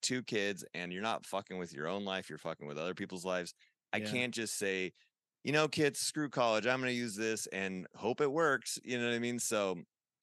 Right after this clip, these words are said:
Speaker 1: uh, but I do have some people that I know that I've been talking to that wanna help me with the licensing side and things like that. But it's on me to kinda figure out how to do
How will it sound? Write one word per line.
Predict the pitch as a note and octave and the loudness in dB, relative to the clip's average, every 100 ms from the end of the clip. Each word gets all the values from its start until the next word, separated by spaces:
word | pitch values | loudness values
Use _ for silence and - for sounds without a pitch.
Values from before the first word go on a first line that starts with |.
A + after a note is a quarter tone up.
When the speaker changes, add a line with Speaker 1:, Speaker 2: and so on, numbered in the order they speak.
| _ _ _ - | _ _ _ -8
Speaker 1:
uh, | F#2 F#2+ F2+ F#2 D2+ E2 | -2 0 0 -2 -6 -4
but | G#2 G#2 F#2+ - _ - | 0 2 0 -4 _ -4
I | A2 | -2
do | A2 C3+ | 0 2
have | C3 | 2
some | C3+ A#2+ | 0 -6
people | G#2+ A2 | -4 -2
that | G#2+ | -2
I | G2 | -2
know | F#2 F2 F2+ F2+ F2 E2+ _ | -4 -6 -4 -6 -6 -10 _
that | F2+ | -8
I've | E2+ | -8
been | F2 | -8
talking | F2 D#2+ D#2+ D#2+ | -8 -8 -8 -10
to | - E2+ E2 D#2+ D#2+ C#2 - | -10 -8 -8 -10 -12 -14 -10
that | D2+ D2 - _ _ - | -8 -8 -12 _ _ -16
wanna | E2 F#2 F2 | -10 -8 -8
help | E2 | -8
me | F2 | -8
with | E2+ E2 | -8 -8
the | |
licensing | E2 E2+ F2 F2+ - F2 | -4 -4 -4 -6 -8 -6
side | - E2+ E2+ E2 D#2+ | -4 -2 -2 -4 -6
and | D#2 | -10
things | D#2+ D#2 | -12 -10
like | D#2+ D2+ | -10 -8
that. | D#2+ D#2 D2+ - - _ _ _ _ _ _ | -4 -4 -4 -8 -20 _ _ _ _ _ _
But | F#2 F#2+ | -4 -2
it's | F#2 | -2
on | D#2+ F#2+ F#2+ | -4 -4 -2
me | F#2+ F#2 | -4 -6
to | G2 | -8
kinda | G#2 F2+ | -6 -6
figure | - F#2 D#2+ E2+ | -6 -6 -2 0
out | D#2+ D#2+ D#2 - _ _ _ _ _ _ _ _ _ | 0 0 -4 -8 _ _ _ _ _ _ _ _ _
how | - F#2+ F#2+ F#2 | -8 0 2 2
to | |
do | E2+ F2+ F2 E2+ E2+ | -2 -2 -2 -2 -6